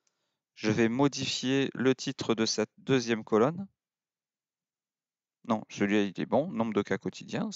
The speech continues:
donc ça me par-, ça me convient. Il y a cependant une petite erreur, parce que je voudrais que cette colonne-là soit reconnue comme des dates pour pouvoir trier en fonction des mois et, et autres. Donc pour faire cela,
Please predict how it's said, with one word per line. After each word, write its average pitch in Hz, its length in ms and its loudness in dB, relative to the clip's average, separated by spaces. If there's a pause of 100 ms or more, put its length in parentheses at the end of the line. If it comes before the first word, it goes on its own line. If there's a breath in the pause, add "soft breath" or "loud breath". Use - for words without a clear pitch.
donc - 140 -12
ça - 100 -8
me 87 60 -14
par-, - 200 -12 (140)
ça - 260 -6
me 98 240 -6
convient. 123 400 -4 (460 loud breath)
Il 123 80 -12
y 147 60 4
a 170 40 6
cependant 165 580 0
une 123 100 -10
petite - 320 -6
erreur, 104 320 4
parce - 180 -12
que 110 100 -4
je 113 100 -6
voudrais 131 340 -4
que - 400 0 (160)
cette - 440 -14
colonne-là 113 460 2
soit 117 180 -2
reconnue 117 380 -2
comme 107 220 -2
des 101 160 -6
dates 127 320 -2
pour - 140 -20
pouvoir 107 360 0 (120)
trier 104 520 -2
en 107 120 2
fonction - 480 -8
des - 120 -14
mois 110 480 2
et, 92 220 -4
et 90 160 -4
autres. - 280 -8 (640 soft breath)
Donc 98 200 -2
pour 156 180 4
faire 135 260 4
cela, 139 520 0